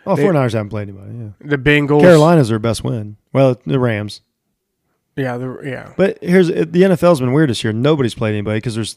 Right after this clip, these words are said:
Speaker 1: half the, half the league is terrible.
Speaker 2: Oh, this coming week is a great game coming up.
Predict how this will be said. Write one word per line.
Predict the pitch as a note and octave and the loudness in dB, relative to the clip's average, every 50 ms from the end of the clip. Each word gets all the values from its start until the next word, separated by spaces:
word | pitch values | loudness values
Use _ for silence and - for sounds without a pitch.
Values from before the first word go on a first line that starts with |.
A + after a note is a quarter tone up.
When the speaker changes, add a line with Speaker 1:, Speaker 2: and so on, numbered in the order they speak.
| - | -12
Speaker 1:
half | B2+ B2 C#3 D3 - | -6 -4 -4 -4 -2
the, | C3 A2+ - _ _ - | -4 -8 -8 _ _ -8
half | C3 C3+ D3+ E3 - - | -4 -2 -2 -2 -2 -4
the | C3+ | -4
league | B2 A#2+ C#3+ D#3 C3+ A2+ | -2 0 0 0 0 -2
is | G2 - | -4 -8
terrible. | - - D3 C3+ A2+ G2+ F#2 - - - | -8 -8 -6 -6 -6 -8 -10 -12 -4 2
Speaker 2:
Oh, | D3 D3 D3+ | 4 4 6
this | C3+ C3+ E3 E3 - | 6 6 6 4 4
coming | - - F3+ E3+ D3+ C#3 | 2 2 2 2 4 4
week | C#3 D#3+ D3+ - | 2 2 2 2
is | C3+ A2+ | 0 -4
a | A#2+ | -4
great | A#2 A2+ - B2 B2+ C3+ C3+ B2+ - | -6 -6 -4 -4 -2 -2 -4 -6 -8
game | C3 B2 A#2+ A#2 | -10 -10 -10 -10
coming | A2+ - C3 B2+ B2 A#2+ | -10 -10 -10 -8 -8 -10
up. | A#2 A2+ A#2 | -10 -12 -14